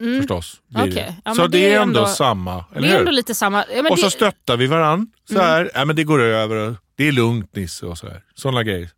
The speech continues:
Speaker 2: Klappar han lite så här stelt på ryggen. Vet inte riktigt hur man ska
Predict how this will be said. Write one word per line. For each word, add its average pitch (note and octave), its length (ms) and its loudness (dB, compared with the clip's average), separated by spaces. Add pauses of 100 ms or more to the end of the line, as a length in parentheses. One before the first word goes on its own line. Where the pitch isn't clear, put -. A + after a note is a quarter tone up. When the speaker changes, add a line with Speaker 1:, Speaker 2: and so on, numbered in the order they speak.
(440)
Speaker 2:
Klappar A2 300 -4
han G#2 80 0
lite G2 240 -4
så F#2 120 -10
här - 40 -8
stelt F2 360 -8
på F2 80 -10
ryggen. D#2+ 480 -14
Vet G2+ 220 -12
inte E2+ 100 -12
riktigt - 320 -18
hur G2+ 60 -8
man E2+ 120 -8
ska - 140 -14